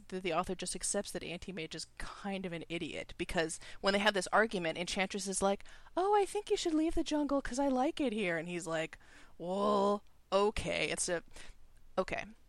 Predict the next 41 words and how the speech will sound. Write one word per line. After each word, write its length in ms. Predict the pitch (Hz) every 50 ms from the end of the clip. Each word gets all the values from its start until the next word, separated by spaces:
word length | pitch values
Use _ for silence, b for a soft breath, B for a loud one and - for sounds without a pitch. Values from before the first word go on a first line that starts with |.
| - - - - -
I 60 | 208 233
spent 260 | - - 269 262 247
a 40 | 226
lot 240 | 202 175 175 165 165
of 60 | 165
the 80 | - -
time 380 | - 165 143 135 127 107 - -
trying 200 | - 185 170 160
to 120 | 165 170
decide 440 | 160 165 - - 147 156 151 151 - -
whether 520 | - 165 156 165 156 147 135 147 165 196 - - - - - - - - - - - - - - - - - - - - - - - - - - - -
this, 260 | - 190 185 - - - - - - - - - - - - - - - - -
whether 260 | - 202 196 196 190 - -
in 160 | 185 190 190
fiction 540 | 180 - - 185 - - - 175 156 156 151
they 120 | 156 151
know 280 | 156 156 156 156 151 156
that 140 | 156 - -
this 140 | 156 -
is 80 | 156 104
a 60 | 117 131
game 440 | - - 175 196 233 254 277 269 -
or 100 | - 170
whether 220 | 165 165 156 165
this 220 | 156 160 156 - 160
is 120 | 156 -
definitely 600 | - - 170 160 - - 165 156 147 - - 147
not 300 | 147 147 143 - - - -
a 40 | -
game. 440 | - - - - - - 214 202 - -
And 100 | 185 196
I've 80 | 208 208
decided 360 | 240 233 - 262 254 233 220
that 100 | 202 185
this 160 | 196 190 -
is 140 | 180 175 -
definitely 480 | - 180 170 - 175 147 135 151 160
not 220 | 160 165 151 147 143
a 60 | 143
game, 400 | - - - - - - 151 - - B B B B B B B B B B -
um, 480 | 185 165 147 147 147 143 151 180 196